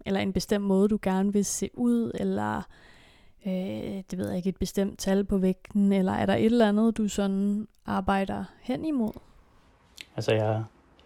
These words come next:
Speaker 2: har f-, næsten fra den dag, øh, jeg startede, sagt, at jeg gerne ville op og, øh, veje mellem,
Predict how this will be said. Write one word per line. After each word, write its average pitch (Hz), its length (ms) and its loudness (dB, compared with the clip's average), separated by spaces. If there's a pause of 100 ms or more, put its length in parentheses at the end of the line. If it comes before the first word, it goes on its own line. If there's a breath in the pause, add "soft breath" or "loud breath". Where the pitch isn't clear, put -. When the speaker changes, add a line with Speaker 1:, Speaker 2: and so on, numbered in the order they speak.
(300 soft breath)
Speaker 2:
har 123 200 10
f-, - 220 -6 (200)
næsten 135 340 4
fra 113 200 4
den 113 160 4
dag, 113 360 4
øh, 101 440 2
jeg 98 120 -2
startede, 110 380 6 (340 loud breath)
sagt, 113 280 4
at 110 140 2
jeg 107 80 2
gerne 107 180 4
ville 107 160 4
op 104 100 6
og, 107 240 2 (260)
øh, 104 460 2 (640)
veje 110 500 4
mellem, 107 420 2